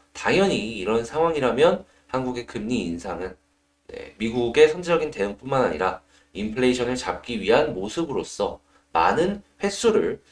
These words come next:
작용할 수도 있다라고 생각해 볼 수 있겠습니다. 자, 그리고 철강 쪽에서 탄소 중립 이야기 때문에 요즘에 그 되게 생산 공정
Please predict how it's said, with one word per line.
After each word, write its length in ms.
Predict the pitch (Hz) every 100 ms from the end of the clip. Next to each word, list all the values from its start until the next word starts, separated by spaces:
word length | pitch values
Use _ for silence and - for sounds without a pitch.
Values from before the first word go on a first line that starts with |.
| _
작용할 400 | - 90 101 101
수도 380 | 95 - 151 156
있다라고 1000 | 104 - 101 85 - _ _ - 82 117
생각해 340 | 127 127 120 104
볼 120 | 95
수 120 | -
있겠습니다. 640 | 110 107 - 82 71 71 - _ _ _ _ _ _ _ _ _ -
자, 180 | 117 117
그리고 500 | 175 143 147 104 -
철강 560 | - 254 262 269 262
쪽에서 640 | 233 170 110 127 123 - - _ _
탄소 500 | - 254 262 254 262
중립 420 | 254 127 139 135 98
이야기 320 | 101 107 -
때문에 540 | 175 - 98 92 - _ _ _ _ -
요즘에 520 | 131 202 170 - - _
그 180 | - 135 - _ _
되게 520 | - 190 202 - - -
생산 800 | 233 262 262 262 226 208 165 -
공정 640 | - 131 151 180 220 -